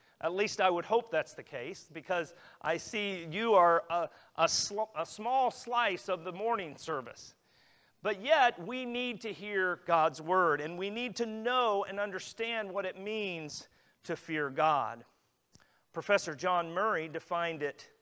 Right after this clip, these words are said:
this way. He said it's the soul of godliness. He went on in it with a more full explanation and said, The fear of God in which godliness consists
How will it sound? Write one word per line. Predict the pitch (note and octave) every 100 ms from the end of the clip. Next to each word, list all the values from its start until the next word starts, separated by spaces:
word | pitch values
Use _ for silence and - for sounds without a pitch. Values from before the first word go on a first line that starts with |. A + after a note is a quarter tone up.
| _ _ _
this | D3+ F#3
way. | D3+ C#3+ D#3+
He | F3+
said | - G3 F3+
it's | E3 -
the | - D#3+
soul | - - G#3+ G3 F#3 E3 D#3 -
of | D#3
godliness. | C#3+ D#3+ D#3+ D3 B2+ A#2+ G#2+ - - _ _ _ _ _ _ _
He | - F3+
went | F#3+ F#3+
on | F3+ G3+ F#3
in | D#3+
it | D#3+
with | E3 F3
a | E3+
more | E3 F3+
full | D#3+ - A3 G#3 F#3
explanation | F3+ - E3 D#3 D#3 - G3
and | E3+
said, | - G3+
The | D#3
fear | - - A#3+ C4
of | A#3+ E3+
God | F#3+ E3 F#3+ G3+
in | F3+
which | F#3 F#3 -
godliness | F3 G#3+ A3 G#3 G3 -
consists | - E3 - - A#3+ E3+ E3 -